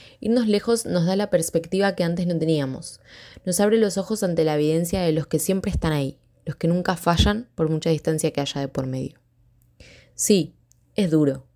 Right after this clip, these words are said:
es difícil volver a ser amigos pensando en lo mucho que extrañás a los que ya tenés en otra ciudad o país. Es difícil querer tomar un café con tu familia o visitarlos los domingos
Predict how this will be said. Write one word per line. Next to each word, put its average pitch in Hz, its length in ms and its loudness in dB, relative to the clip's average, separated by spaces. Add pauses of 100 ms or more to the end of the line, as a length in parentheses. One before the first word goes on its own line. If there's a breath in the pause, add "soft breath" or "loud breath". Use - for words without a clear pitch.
(160)
es 208 120 -2
difícil 185 500 -2
volver 143 320 4
a 151 80 -2
ser 147 160 -4
amigos 160 340 0
pensando 151 420 -4
en 147 60 -2
lo 147 80 -2
mucho 156 280 -2
que 151 80 0
extrañás 143 580 -4
a 160 60 0
los 147 120 -4
que - 120 -8
ya 147 180 -4
tenés 151 260 0
en 147 100 -2
otra 143 220 -2
ciudad 139 360 -2
o 139 100 0
país. 135 440 -6 (680 loud breath)
Es 170 80 0
difícil 165 680 0
querer 151 280 4
tomar 151 240 -2
un 156 80 -4
café 151 260 -4
con 156 140 2
tu 143 60 -6
familia 160 640 0
o 151 40 0
visitarlos 147 520 -2
los 151 160 -4
domingos 180 640 -2